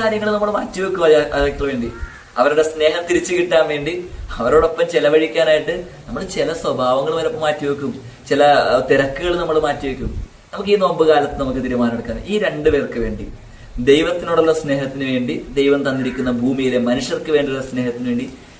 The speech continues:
ചില കാര്യങ്ങൾ നമുക്ക് മാറ്റിവെക്കാം. ദൈവത്തോടുള്ള സ്നേഹത്തിന് വേണ്ടി നമുക്ക്, നമുക്കൊന്ന് ഉള്ളിലേക്ക് ചിന്തിച്ചു നോക്കാം, ഞാൻ എന്തിനു വേണ്ടിയാണ് എൻ്റെ ജീവിതത്തിൽ ഏറ്റവും ഒരു നെഗറ്റീവായിട്ട് നിൽക്കുന്ന, പാവമായിട്ട് നിൽക്കുന്ന,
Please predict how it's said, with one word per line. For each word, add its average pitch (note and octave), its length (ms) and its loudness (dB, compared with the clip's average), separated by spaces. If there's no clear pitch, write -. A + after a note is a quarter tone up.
ചില G#3+ 140 0
കാര്യങ്ങൾ A#2+ 420 -2
നമുക്ക് A2+ 280 -6
മാറ്റിവെക്കാം. - 500 -10
ദൈവത്തോടുള്ള F#3 480 4
സ്നേഹത്തിന് F3+ 460 -2
വേണ്ടി F3+ 180 2
നമുക്ക്, F3+ 200 -2
നമുക്കൊന്ന് F3+ 400 -4
ഉള്ളിലേക്ക് F3 420 0
ചിന്തിച്ചു D3 280 -2
നോക്കാം, C#3+ 200 0
ഞാൻ G3+ 160 2
എന്തിനു C#3+ 280 -6
വേണ്ടിയാണ് C#3 360 0
എൻ്റെ C3+ 160 -2
ജീവിതത്തിൽ F3 300 0
ഏറ്റവും D3 540 0
ഒരു C#3 200 2
നെഗറ്റീവായിട്ട് A#2+ 640 -2
നിൽക്കുന്ന, A2+ 300 -6
പാവമായിട്ട് B2 720 -2
നിൽക്കുന്ന, A2+ 400 -4